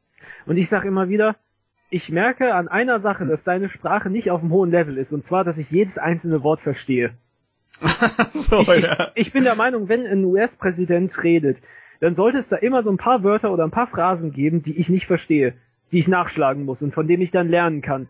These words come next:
Speaker 1: Bei dem verstehe
Speaker 2: Ja.
Speaker 1: ich jedes einzelne Wort und jede Phrase und ich weiß immer sofort, was er damit meint.
Speaker 2: Ja, der ist halt,
Speaker 1: Also
Speaker 2: Michi, du verstehst das falsch, der ist halt volksnah.
Speaker 1: Ja, natürlich.
Speaker 2: <laughs>
Speaker 1: Äh, ja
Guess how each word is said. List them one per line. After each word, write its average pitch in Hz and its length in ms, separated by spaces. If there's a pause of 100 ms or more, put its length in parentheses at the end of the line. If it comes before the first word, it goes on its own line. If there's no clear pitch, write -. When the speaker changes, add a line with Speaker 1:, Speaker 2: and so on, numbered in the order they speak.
(180)
Speaker 1:
Bei 165 100
dem 214 220
verstehe - 260
Speaker 2:
Ja. 180 60
Speaker 1:
ich 170 80
jedes 202 260
einzelne 180 400
Wort 175 160
und 156 120
jede 175 260
Phrase 143 340
und 143 80
ich 127 100
weiß 170 200
immer 185 160
sofort, 180 320
was 175 80
er 165 100
damit 156 260
meint. 120 260
Speaker 2:
Ja, 123 180
der 123 120
ist - 180
halt, 147 140
Speaker 1:
Also 160 140 (120)
Speaker 2:
Michi, 135 340
du 127 80
verstehst 135 400
das 127 120
falsch, 131 380
der 107 120
ist - 120
halt 117 180
volksnah. 104 1300 (120)
Speaker 1:
Ja, 156 580
natürlich. 143 760
Speaker 2:
<laughs> - 100
Speaker 1:
Äh, 139 340
ja 135 80